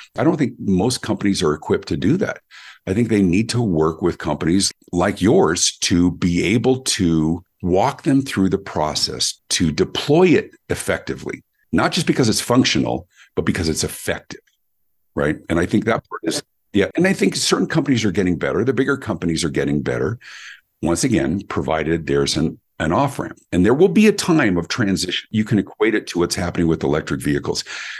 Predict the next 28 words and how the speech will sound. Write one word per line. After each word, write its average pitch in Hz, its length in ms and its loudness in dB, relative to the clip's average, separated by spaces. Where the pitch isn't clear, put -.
Electric 160 340 2
vehicles 101 460 2
are - 100 2
not 120 240 2
gonna 101 160 0
take - 320 -4
over 85 460 0
in 87 140 0
the 82 80 2
next 85 260 -2
ten 95 200 0
years. 110 320 0
Why? 139 380 0
Because 135 200 -2
there's 151 200 2
a 147 60 4
generation 139 720 2
of 90 140 -2
gas 117 460 -4
vehicles 110 640 0
that 104 160 -2
still 147 340 0
have 110 280 -4
to 87 420 0
go 101 200 4
through 101 260 0
their 85 180 2
lifespan. 73 760 -4